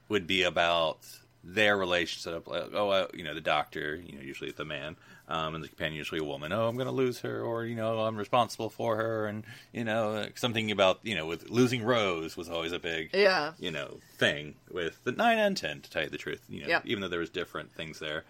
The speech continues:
Speaker 1: In Duty of Care with twelve and Clara or something, and, and, you know, but we don't wanna do that, but, you know,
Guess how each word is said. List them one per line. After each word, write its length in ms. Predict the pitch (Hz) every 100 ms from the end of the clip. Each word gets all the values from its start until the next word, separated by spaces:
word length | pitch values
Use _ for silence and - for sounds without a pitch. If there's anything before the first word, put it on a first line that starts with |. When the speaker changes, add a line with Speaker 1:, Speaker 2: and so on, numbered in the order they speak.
| _
Speaker 1:
In 180 | 101 104
Duty 240 | 131 151
of 140 | 143 -
Care 400 | - 120 104 101
with 200 | 104 -
twelve 320 | - 113 110
and 100 | 104
Clara 480 | 98 117 95 69 65
or 80 | 65
something, 520 | - 80 69 76 76 82
and, 200 | 90 -
and, 240 | 95 92 85
you 80 | 117
know, 60 |
but 260 | 123 127 - - - - - - 127 135
we 100 | 139
don't 100 | 104
wanna 120 | 69
do 120 | 71
that, 240 | 67 53
but, 200 | - 110
you 100 | 151
know, 100 | 85